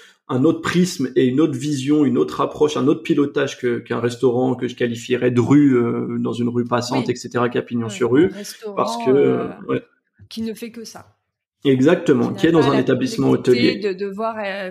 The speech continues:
Speaker 2: fonctionner avec un hôtel.
Speaker 1: Hmm.
Speaker 2: C'est encore un autre,
Speaker 1: C'est
Speaker 2: une autre logique.
Speaker 1: C'est, ouais, c'est une autre logique, c'est un autre pilotage, euh, en termes de chiffres, en termes de masse salariale, en termes de
Speaker 2: Mm.
Speaker 1: communication, en termes de commercialisation, en termes d'offres. Je crois que c'est vraiment différent.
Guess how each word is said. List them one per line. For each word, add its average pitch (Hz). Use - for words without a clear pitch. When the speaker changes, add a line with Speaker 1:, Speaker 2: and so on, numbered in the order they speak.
Speaker 2:
fonctionner 214
avec 196
un 185
hôtel. 175
Speaker 1:
Hmm. 127
Speaker 2:
C'est 185
encore 175
un 175
autre, 175
Speaker 1:
C'est 120
Speaker 2:
une -
autre -
logique. 170
Speaker 1:
C'est, -
ouais, 156
c'est 143
une 135
autre 139
logique, 139
c'est -
un 127
autre 127
pilotage, 143
euh, 123
en 127
termes 120
de 127
chiffres, 170
en 123
termes 120
de 123
masse 131
salariale, 143
en 120
termes 120
de 120
Speaker 2:
Mm. -
Speaker 1:
communication, 143
en 135
termes 117
de 120
commercialisation, 127
en 131
termes 113
d'offres. 135
Je -
crois 156
que -
c'est 139
vraiment 139
différent. 131